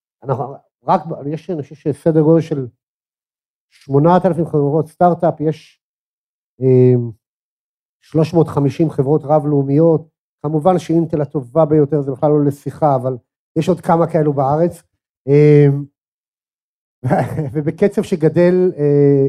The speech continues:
אה, יותר ויותר משנה לשנה. ורק, רק בתעשיות שאנחנו מדברים עליהן עכשיו, אה, תחום הרכב, זה די מביך, אנחנו, יש לנו ארבע מאות, אה,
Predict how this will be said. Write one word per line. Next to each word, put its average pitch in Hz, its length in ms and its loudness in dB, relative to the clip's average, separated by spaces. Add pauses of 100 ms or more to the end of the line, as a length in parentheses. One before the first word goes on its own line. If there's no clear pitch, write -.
אה, 131 60 -8 (800)
יותר 139 340 2
ויותר 170 300 2
משנה 156 340 0
לשנה. 131 380 0 (800)
ורק, 165 220 0
רק 190 120 -2
בתעשיות 190 520 0
שאנחנו 160 260 -4
מדברים 151 300 0
עליהן 156 180 0
עכשיו, 156 460 0
אה, 127 100 -6 (360)
תחום 160 180 -2
הרכב, 143 420 0 (960)
זה 127 220 -2
די 143 160 2
מביך, 143 440 -2
אנחנו, 127 240 -6
יש 147 100 -6
לנו 160 140 -2
ארבע 120 320 -4
מאות, 180 340 -6
אה, 156 40 -6